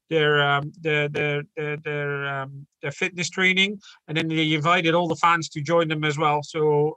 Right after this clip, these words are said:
uh, to, to, to do that, the ninety minute se-, session. Um, so you, you see a lot of clubs that didn't,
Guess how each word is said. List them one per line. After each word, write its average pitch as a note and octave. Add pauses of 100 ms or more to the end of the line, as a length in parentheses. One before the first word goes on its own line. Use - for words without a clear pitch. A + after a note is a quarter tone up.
uh, C#3
to, D3 (280)
to, C#3
to -
do D3
that, D3+ (260)
the C#3+
ninety D3+
minute D#3+
se-, D#3+
session. F3+ (440)
Um, D3
so -
you, F#3
you F3+
see A3+
a G#3
lot F#3+
of E3+
clubs E3
that D#3+ (520)
didn't, E3+